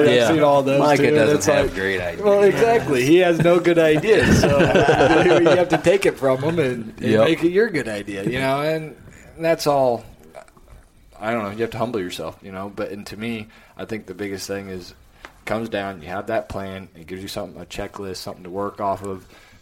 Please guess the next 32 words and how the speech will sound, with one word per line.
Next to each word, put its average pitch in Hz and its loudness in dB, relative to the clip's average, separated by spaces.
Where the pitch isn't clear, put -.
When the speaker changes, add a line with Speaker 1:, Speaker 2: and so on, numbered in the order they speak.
Speaker 1:
And 131 -14
I've 87 -14
said 113 -6
it, 123 -8
and 95 -18
I'll 98 -10
always 117 -4
say 107 -8
it, 110 -10
increasing 113 -12
the 113 -10
odds, 101 -10
you 87 -14
know, 92 -14
as 98 -20
best 104 -8
as 107 -14
you 101 -14
can 110 -10
for, 95 -14
I 110 -10
don't 101 -8
know, 98 -12
what's 110 -8
something, 101 -12
what's 110 -10
a 101 -10
day, 101 -6
come 101 -8
out 98 -8
on 95 -12
a 90 -12